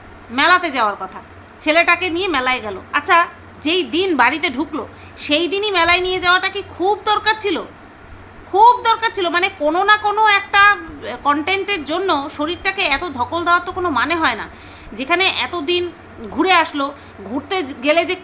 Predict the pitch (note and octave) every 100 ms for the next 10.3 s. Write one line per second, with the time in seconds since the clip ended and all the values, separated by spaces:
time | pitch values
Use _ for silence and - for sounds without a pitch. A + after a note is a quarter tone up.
0 | - B3+ F#4 F4+ F#4+ D4 A3+ E4 F4 E4
1 | C#4 - D4+ D4+ E4+ F4 D#4 E4 - C4+
2 | D#4 E4+ C#4+ C4 C#4 - - - G4+ C#4
3 | - - - - B3 B3 D#4 D#4 F4 F4+
4 | - E4+ E4+ E4 E4 F#4 - C#4 D#4 E4
5 | E4 - A3+ F4 F4+ D4+ D#4 D#4 D#4 D4
6 | C4+ D4 F#4 E4 E4+ E4 D4 C#4+ - -
7 | - - D#4 E4+ A4 A#4 C#4 - F3+ -
8 | - - - F4 G#4+ G4 F4 F#4 F#4+ F#4
9 | C#4+ C#4 D#4+ A#3+ C4 D4 E4 - C#4 D#4+
10 | D#4+ D4 C4